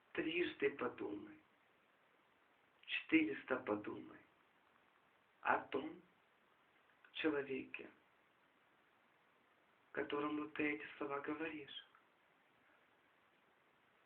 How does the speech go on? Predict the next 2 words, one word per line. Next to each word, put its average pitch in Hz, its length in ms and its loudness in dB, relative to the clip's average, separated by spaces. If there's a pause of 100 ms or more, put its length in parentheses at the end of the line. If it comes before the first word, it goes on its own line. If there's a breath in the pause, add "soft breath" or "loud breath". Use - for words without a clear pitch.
(1200)
И - 140 -4
подумай 196 920 2